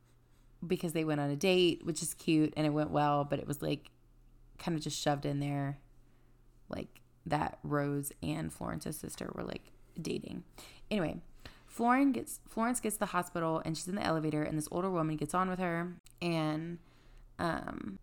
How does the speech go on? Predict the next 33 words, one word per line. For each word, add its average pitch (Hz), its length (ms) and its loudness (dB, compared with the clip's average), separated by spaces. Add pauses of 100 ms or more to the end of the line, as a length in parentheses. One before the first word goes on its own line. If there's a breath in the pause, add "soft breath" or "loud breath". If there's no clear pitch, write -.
(160)
she's 180 260 -4
wearing, 180 240 0
like, 165 160 -4
this - 120 -8
colorful 160 380 -6
sweater, 220 420 0
and 185 140 -2
Florence 170 320 -6
is 165 100 -8
like, 165 140 -4
"Which 214 220 -2
floor 202 240 -4
do 214 60 0
you 202 60 -2
need 180 120 0
to 165 80 -2
go?" 156 400 0
And 151 340 0
the 156 160 2
lady 151 260 2
says, 151 300 -4
"Oh, 175 80 2
I 170 100 2
think 170 220 -4
it's 160 160 -4
finally 156 340 2
time 147 360 -2
to 151 80 -6
head 151 260 -2 (300)
to 156 120 -4
the 147 120 -2
top." - 320 -8 (240)
And 156 560 2